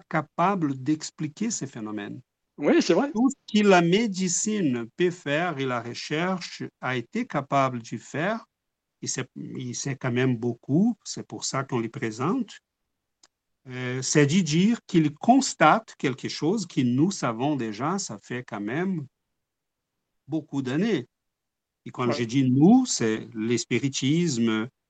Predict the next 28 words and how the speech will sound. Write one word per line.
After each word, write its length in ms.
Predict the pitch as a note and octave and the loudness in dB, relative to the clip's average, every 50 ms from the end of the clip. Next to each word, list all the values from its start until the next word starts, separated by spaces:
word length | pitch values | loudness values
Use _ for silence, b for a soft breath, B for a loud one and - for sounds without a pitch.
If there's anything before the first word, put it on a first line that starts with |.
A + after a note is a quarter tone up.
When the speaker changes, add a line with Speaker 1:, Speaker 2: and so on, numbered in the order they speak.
| _ _ _ _ - | _ _ _ _ -2
Speaker 1:
et 520 | A#2 A#2 A#2+ B2+ D3 F3+ G#3 G#3+ G3 E3+ | 2 2 4 4 4 4 4 4 4 4
le 180 | C#3 B2 B2 A#2+ | 4 6 4 4
spiritualisme 1040 | - - - B2+ A2+ B2+ B2 - - A#2+ A2 A2+ D#3 G#3 A#3+ A3 D#3 C3 A#2+ A#2 | 2 2 2 2 2 2 0 2 0 0 2 2 2 2 2 2 2 2 2 2
d'une 300 | G#2+ G#2 B2 A#2+ A#2+ A2+ | 0 0 0 2 2 2
manière 480 | A2+ A2 A2 G#2+ G#2+ A2+ B2 A#2+ A2 G#2+ | 2 2 2 2 2 2 0 -2 -2 -4
générale, 720 | G#2+ - A#2 G#2+ G#2 A2 A2+ C#3 F3+ G3 F3 C3 A2+ A#2+ - _ _ _ _ _ _ _ _ _ _ _ _ _ _ _ _ _ _ _ _ _ | -6 -2 0 0 2 2 4 4 4 4 4 2 -2 -6 -10 _ _ _ _ _ _ _ _ _ _ _ _ _ _ _ _ _ _ _ _ _
que 220 | - C#3+ D3 E3+ F#3+ | -4 0 0 2 2
la, 340 | F#3+ D#3 C3 B2 A#2+ A#2 A2+ | 4 4 4 4 4 4 2
le 160 | A2+ A#2 A2+ | 2 0 0
cerveau 520 | - - - A#2+ G2 E2+ G#2 A2 D#3 G3+ G#3 | -2 -2 -4 -4 -6 -6 -2 2 4 6 6
n'est 180 | D3+ A#2 G2+ - _ | 6 4 2 -4 _
pas 180 | - C3 D3+ F3 | 4 6 6 6
l'origine 580 | E3+ D3 C#3 - B2 A#2 A2+ - E3+ G#3+ A#3 G3+ | 6 4 2 2 0 -4 2 4 4 4 4 2
de 80 | D#3 C3 | 2 0
la 140 | A#2+ A#2 | 0 -2
conscience. 680 | - - A#2 A2 A2 - - E3+ G#3 B3 A#3 F3 C3+ - | -4 -4 -6 -6 -6 -4 -2 0 0 0 0 -2 -2 -2
On 120 | A#2+ G#2+ | -4 -4
peut 120 | - D3+ D3+ | 2 2 2
lire, 300 | C#3+ B2+ D3+ G3+ A#3+ G#3+ F3 | 4 4 2 2 2 2 2
euh, 440 | D3 C#3 C3 B2 A#2 A2+ A2 A2 A2 - _ _ _ _ _ | 2 4 4 4 2 2 0 -2 -6 -8 _ _ _ _ _
chez 240 | - - - E3 F3 | -6 4 6 6 6
Allan 240 | D#3+ C3+ B2 A#2+ A#2 | 8 4 4 0 0
Kardec, 760 | - C3 A#2 G#2+ B2 A#2 A#2+ C#3+ F3+ G#3+ A3 A3 - - A#3 A3+ - _ _ _ _ _ _ _ _ _ - | -2 -2 -4 -4 -2 -2 0 0 0 0 -2 -6 -6 -6 -6 -6 -6 _ _ _ _ _ _ _ _ _ -6
euh, 160 | C3 C3 C3 | -6 -4 -4
dans 180 | A#2 B2+ B2+ | -2 0 0
la 120 | B2 B2 A#2 | 0 0 0
revue 360 | G2+ B2 B2 A#2 D#3+ F#3+ F#3+ | -2 -2 -2 0 2 2 2
Spirit 580 | E3+ - - C#3+ C3 C3+ C3+ D3 F3+ A3 A3+ | 0 -2 -4 -4 -2 0 0 0 2 0 0